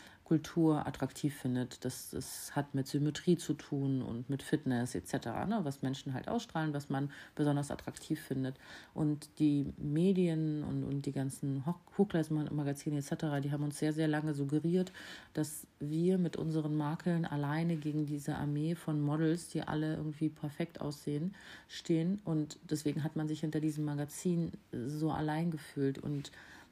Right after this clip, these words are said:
jetzt, wo immer mehr Menschen mit, ähm, ich will gar nicht Makeln sagen, mit, also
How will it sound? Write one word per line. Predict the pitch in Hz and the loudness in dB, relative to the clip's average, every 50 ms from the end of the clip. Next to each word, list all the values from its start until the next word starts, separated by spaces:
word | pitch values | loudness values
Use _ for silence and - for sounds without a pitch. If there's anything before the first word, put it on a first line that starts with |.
| - | -4
jetzt, | - 160 175 190 185 - - - - | 0 2 2 2 0 -4 -8 -4 -4
wo | 156 | -2
immer | - - 190 185 185 180 175 | 0 2 4 4 6 4 4
mehr | 165 165 165 165 | 4 2 2 2
Menschen | 160 156 160 165 175 - - - 165 160 156 | 2 2 2 2 0 0 0 0 0 2 2
mit, | 156 156 156 156 - - - - - | 2 0 0 -2 -6 -12 -10 -6 -2
ähm, | 160 160 156 156 156 156 156 151 156 156 - - - - _ _ _ _ _ _ _ _ _ _ _ _ _ _ _ _ - - - 139 - - - - | 0 0 2 2 2 2 0 0 -2 -4 -8 -12 -20 -20 _ _ _ _ _ _ _ _ _ _ _ _ _ _ _ _ -16 -10 -8 -8 -8 -8 -10 -10
ich | - - - - | -8 -8 -4 0
will | 170 185 | 2 2
gar | 190 185 175 | 4 4 2
nicht | 165 156 - - | 2 0 0 0
Makeln | 160 180 208 - 202 165 151 | 0 0 0 2 2 2 2
sagen, | 143 156 165 220 285 240 175 156 151 - | 2 -2 -2 -2 0 0 0 0 0 -2
mit, | 165 - - - - | -4 -8 -8 -10 -6
also | - 156 - 135 | -6 -4 -4 -4